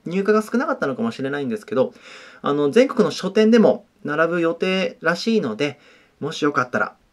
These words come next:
あの、ちょっと書店の方でね、見て、あの、表紙ってパッてわかりますんで。で、ちょっと見た目どんな感じか見たければ、自分のTwitterの、あの、固定ツイートのとこにAmazonのリンク貼ってありますんで、そこポチって押してもらえると、それで買うことにはならないからさ、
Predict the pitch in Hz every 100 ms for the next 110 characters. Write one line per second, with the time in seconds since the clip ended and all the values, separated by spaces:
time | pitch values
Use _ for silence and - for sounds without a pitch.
0 | - 104 104 117 113 107 113 123 127 139
1 | 117 127 143 127 120 110 110 110 - -
2 | 233 233 - 233 - 120 151 156 123 98
3 | 98 - 202 285 180 180 254 262 254 277
4 | 214 170 147 143 190 226 190 165 180 135
5 | 165 202 208 - 254 240 233 226 226 220
6 | - - 196 240 233 262 254 214 135 120
7 | 107 107 - - - 214 208 131 110 143
8 | 143 156 175 - 208 220 233 147 107 117
9 | - - - _ 165 156 - 185 233 -
10 | 104 135 131 135 131 127 113 240 240 240
11 | 220 220 233 120 131 165 262 92 90